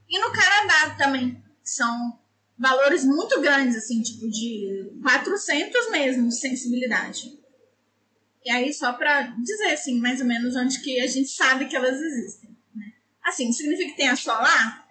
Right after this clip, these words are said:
Não, né? Pode ser que tenha em outros lugares. Mas que eu achei, foi lá. E aí, do mesmo jeito que lá na compacidade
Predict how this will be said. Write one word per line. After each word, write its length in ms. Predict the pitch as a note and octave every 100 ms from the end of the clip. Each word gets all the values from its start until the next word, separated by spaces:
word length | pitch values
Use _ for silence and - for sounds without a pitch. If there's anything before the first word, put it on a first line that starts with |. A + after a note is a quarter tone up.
| B3+
Não, 560 | B3+ - A3+ G#3 - -
né? 320 | G#3 G3 -
Pode 180 | - F#3+
ser 140 | G#3
que 60 | A#3
tenha 140 | C#4
em 60 | C4+
outros 280 | C4+ D4 D#4+
lugares. 460 | F#4 D4+ - - - - _ - - _ _
Mas 240 | A3 A3+ -
que 100 | B3+
eu 120 | C4
achei, 640 | C4 - B3 C4 F4 -
foi 240 | - D#4 F#4+
lá. 240 | D#4+ - - _ _ _ _ _ _ _ _ _ _ _ _ _ _ _ _ _ _ _ _ _ _ _ - - _ _ _
E 60 | A#4+
aí, 260 | B4 C#5
do 100 | A4+ G4+
mesmo 320 | C5 B4+ G4
jeito 300 | F4+ C#4+ -
que 100 | F4
lá 400 | D#4+ F4+ G4 G#4
na 140 | D#4+
compacidade 800 | D#4+ D4 C4+ - B3+ A3+ G#3+